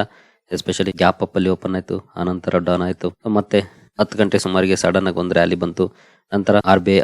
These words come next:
ಔಟ್‌ಕಮ್ ಬಂತು, ಇಮಿಡಿಯೇಟ್ಲಿ ಡೌನ್ ಆಯ್ತು ಮಾರ್ಕೆಟ್, ಮತ್ತೆ ಒಳ್ಳೆ ರಿಕವರ್ ಆಗಿ ಪಾಸಿಟಿವ್ ಬಂತು, but ಅದು ಸಸ್ಟೈನ್ ಆಗ್ಲಿಲ್ಲ. ಮತ್ತೆ ಕಂಟಿನ್ಯೂಯಸ್ ಡೌನ್ ಫಾಲ್ ಹೈಯಿಂದ ನಾವು ಕ್ಯಾಲ್ಕುಲೇಟ್ ಮಾಡಿದ್ರೆ ನೋಡ್ಬೋದು ಇನ್ನೂರ ಮೂವತ್ತೆರಡು ಪರ್ಸೆಂಟ್ ಡೌನ್ ಆಗಿದೆ. ಆನಂತರ ಒಂದಷ್ಟು ರಿಕವರಿ ಕೂಡ ಆಯ್ತು.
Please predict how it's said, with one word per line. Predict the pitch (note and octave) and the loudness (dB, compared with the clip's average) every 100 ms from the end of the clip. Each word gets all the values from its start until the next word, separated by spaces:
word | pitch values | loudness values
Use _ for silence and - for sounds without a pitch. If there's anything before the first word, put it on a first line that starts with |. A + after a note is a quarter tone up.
| F#2+ | 2
ಔಟ್‌ಕಮ್ | G2 - F#2+ | -2 -2 0
ಬಂತು, | F#2+ E2+ F#2+ F#2+ | 0 0 -4 -4
ಇಮಿಡಿಯೇಟ್ಲಿ | F#2+ F#2+ F#2+ F2+ F#2+ | -4 0 2 2 -2
ಡೌನ್ | D#2+ F2 F#2+ | 0 -2 0
ಆಯ್ತು | F#2+ F#2 | -2 -2
ಮಾರ್ಕೆಟ್, | F#2 F2 - E2+ F#2+ _ _ _ - | -4 -4 -4 -4 -6 _ _ _ -4
ಮತ್ತೆ | G3+ - G#2+ G#2 - | -2 0 0 0 4
ಒಳ್ಳೆ | G#2 G#2 | 6 6
ರಿಕವರ್ | F#2 F2 A2+ A2 | 4 0 2 4
ಆಗಿ | G#2+ G#2 | 2 0
ಪಾಸಿಟಿವ್ | G#2 F2 E2+ F#2 G#2 F#2+ | 0 0 0 0 -2 -2
ಬಂತು, | F#2 F#2 G2 | -4 -4 -6
but | - A2+ G#2 | -4 0 2
ಅದು | G#2 | 2
ಸಸ್ಟೈನ್ | - F#2+ - G2 | 0 0 0 0
ಆಗ್ಲಿಲ್ಲ. | F2+ F#2 F#2 F#2 | 0 0 -2 -2
ಮತ್ತೆ | F#2 - - | -4 -4 -6
ಕಂಟಿನ್ಯೂಯಸ್ | - F#2+ G2+ - F#2 F#2 - | -4 -4 -6 -6 -6 -6 -4
ಡೌನ್ | F2+ F2+ | -4 -4
ಫಾಲ್ | - F2 - - | -2 -2 -4 -6
ಹೈಯಿಂದ | E2 F2+ F2 - - | -4 -2 -2 -4 -4
ನಾವು | E2+ | -6
ಕ್ಯಾಲ್ಕುಲೇಟ್ | E2 F2 F#2 F2+ - | -4 -4 -2 -4 -2
ಮಾಡಿದ್ರೆ | F2+ E2 F#2 - - _ - | -6 -4 -6 -10 -20 _ -6
ನೋಡ್ಬೋದು | F2+ F2+ F#2+ | -2 0 0
ಇನ್ನೂರ | G2 A2+ A2+ G#2+ | -2 2 2 2
ಮೂವತ್ತೆರಡು | G2 G2 F#2+ F#2 F2+ | 2 0 2 2 0
ಪರ್ಸೆಂಟ್ | - E2 E2+ D#2+ | 0 -2 -2 -2
ಡೌನ್ | E2 D2+ | -2 -2
ಆಗಿದೆ. | D#2 D#2+ - - _ - | -4 -8 -10 -20 _ -6
ಆನಂತರ | D#2 D#2+ G2 A2+ | -4 -2 2 4
ಒಂದಷ್ಟು | G#2+ G#2+ - A2 - | 4 2 0 -4 -2
ರಿಕವರಿ | F#2 - G#2 G#2 | -4 0 2 2
ಕೂಡ | - F#2+ | 0 0
ಆಯ್ತು. | F2+ - A#2+ | 0 -2 -6